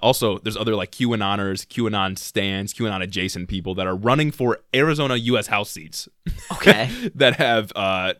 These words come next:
Speaker 1: endorsed Lake, and Lake has endorsed them. <laughs> So
Speaker 2: Nice.
Speaker 1: that's a lot of fun.
Speaker 2: Nice.
Speaker 1: Um, one of them, Daniel Wood, one of her supporters, is running for Arizona's third district. He said that he's followed Q anon at times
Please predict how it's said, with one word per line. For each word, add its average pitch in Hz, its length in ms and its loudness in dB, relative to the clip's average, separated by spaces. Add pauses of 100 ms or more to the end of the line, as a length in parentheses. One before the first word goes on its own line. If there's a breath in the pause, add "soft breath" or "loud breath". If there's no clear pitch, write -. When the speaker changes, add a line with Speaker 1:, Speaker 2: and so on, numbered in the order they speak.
Speaker 1:
endorsed 131 500 2
Lake, 110 240 2
and 98 120 -6
Lake 110 180 -2
has 107 160 -2
endorsed 104 400 -6
them. 92 320 -2
<laughs> 175 100 2
So - 100 8 (160)
Speaker 2:
Nice. 160 160 4
Speaker 1:
that's 160 220 6
a 156 60 2
lot 110 200 2
of 104 100 -2
fun. 92 220 -4
Speaker 2:
Nice. - 320 -10 (240 loud breath)
Speaker 1:
Um, 123 260 4
one 151 280 4
of 202 100 2
them, 101 320 -2
Daniel 123 360 2
Wood, 90 240 -2
one 95 120 -4
of 107 60 -4
her 104 100 -4
supporters, 95 460 -4
is 98 140 -8
running 104 200 -2
for 98 140 -4
Arizona's 104 480 -4
third 135 320 2
district. 87 480 -8 (460)
He 175 160 0
said 190 200 0
that 156 80 0
he's 156 160 -4
followed 202 320 0
Q 180 180 -4
anon 143 340 0
at 117 160 -2
times 87 560 -4